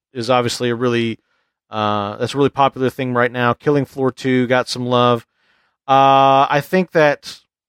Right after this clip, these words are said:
you know, the, what was the one I'm trying to remember? There was one in the bottom half that I thought really,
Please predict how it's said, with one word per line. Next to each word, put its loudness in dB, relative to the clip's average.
you 0
know, 0
the, 0
what -2
was -6
the -6
one 2
I'm 0
trying -2
to 0
remember? -4
There -2
was -8
one -4
in -4
the -4
bottom 0
half -6
that -10
I -2
thought -4
really, -6